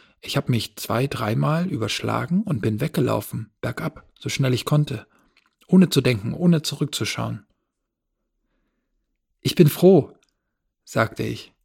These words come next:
vielleicht der einzige Satz von mir an diesem Abend, der nicht nach allen Seiten von Absichten, Vorbehalten, Ängsten und Erwartungen durchkreuzt war.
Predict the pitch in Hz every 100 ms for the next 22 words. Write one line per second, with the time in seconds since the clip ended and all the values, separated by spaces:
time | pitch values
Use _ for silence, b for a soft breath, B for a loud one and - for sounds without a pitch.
0 | _ - 123 107 - - 135 - 113 104
1 | - - - 143 143 147 120 123 127 -
2 | 123 131 123 107 110 120 - - - -
3 | - 120 110 104 110 110 - 104 - 113
4 | 117 - - 113 - 107 - 123 123 123
5 | 110 113 - 110 120 127 - - 120 127
6 | 135 107 110 123 113 110 113 107 - 120
7 | 120 - 120 113